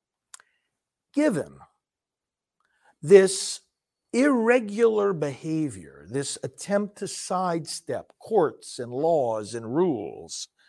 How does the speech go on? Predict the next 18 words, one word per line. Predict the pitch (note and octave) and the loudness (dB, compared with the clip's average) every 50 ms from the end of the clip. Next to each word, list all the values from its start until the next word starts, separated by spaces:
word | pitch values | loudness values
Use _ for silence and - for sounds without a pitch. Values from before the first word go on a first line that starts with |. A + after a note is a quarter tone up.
| _ _ _ _ - | _ _ _ _ 8
by | - E3 G3+ A#3+ C4 | 10 12 12 12 10
the | B3+ C#4 | 8 6
Biden | B3 G#3+ G3 G3+ G#3 G#3 G3+ G3 F#3 F3+ | 6 6 6 6 6 6 4 2 2 0
administration, | F3+ F3 D#3+ D#3+ D#3+ D3+ - - C#3 B2 A2+ - - G#2 - - - _ - | -2 -2 -4 -4 -4 -6 -4 -2 -2 -2 -2 -2 -8 -14 -16 -20 -12 _ 4
this | F#3 F#3+ D#3 | 4 4 4
gamesmanship, | C#3+ C3+ B2 B2+ F3 G3 A3+ A#3 A#3 A3+ G#3+ F3+ C3+ C3+ C3+ B2 A#2+ A#2 A2+ G#2 - - A#2+ G#2+ - - - | -2 -8 2 4 4 6 6 2 0 0 0 -2 -2 -4 -4 -4 -6 -6 -8 -8 -8 -6 -6 -6 -6 -6 -6
as | A2 G#2+ G2+ - - | -8 -8 -8 -8 -10
they | G2+ F#2+ F2 | -10 -12 -10
call | E2+ - - - C#2+ A1 C2 F#2 | -12 -10 -8 -8 -8 -8 -6 -8
it, | C3+ - - _ _ _ _ _ _ _ _ _ _ _ _ _ _ - _ _ - | -8 -8 -10 _ _ _ _ _ _ _ _ _ _ _ _ _ _ -20 _ _ 2
this | - C4 D4 C#4 - - | 4 6 6 6 4 0
track | - - - - - A#3 B3 C#4+ C4+ B3+ - - - | -4 -8 -10 -4 0 4 6 6 6 6 4 2 2
record | C#3+ C3+ B2 G#2+ - - E2 C#2+ D#2 F#2 C3 C3+ _ _ _ _ _ _ _ _ _ _ _ _ _ _ _ _ _ _ _ _ _ _ _ _ _ _ _ _ _ _ _ _ _ _ _ _ _ _ - - _ _ _ - | 4 4 4 2 0 -6 -18 -20 -18 -20 -20 -20 _ _ _ _ _ _ _ _ _ _ _ _ _ _ _ _ _ _ _ _ _ _ _ _ _ _ _ _ _ _ _ _ _ _ _ _ _ _ -20 -20 _ _ _ -8
supports | - - - - A3 G3+ G#3+ - - - D4+ D#4 D4 C4 B3 A#3 - - - | -4 -2 6 6 6 6 6 0 2 6 10 12 12 12 12 10 4 -2 -4
the | - F#3 F#3+ | 0 0 0
district | F3 D#3 D3+ A#3 C4 B3 - - - A#3 A3 A3+ | 0 0 -2 -2 -2 -2 -2 -4 -4 -6 -6 -6
court's | - - A3 G3+ G3+ G3 G3 - - | -4 2 2 4 4 2 0 -2 -4
refusal | D#3+ D#3 D#3 D3 - - - G3+ A#3 B3+ C4 B3 G#3 C#3+ A#2+ A2 G2 F#2+ A2 A#2+ | -4 -4 -4 -4 -6 -10 -8 -6 -4 -2 -2 -2 -4 -6 -6 -8 -8 -10 -12 -14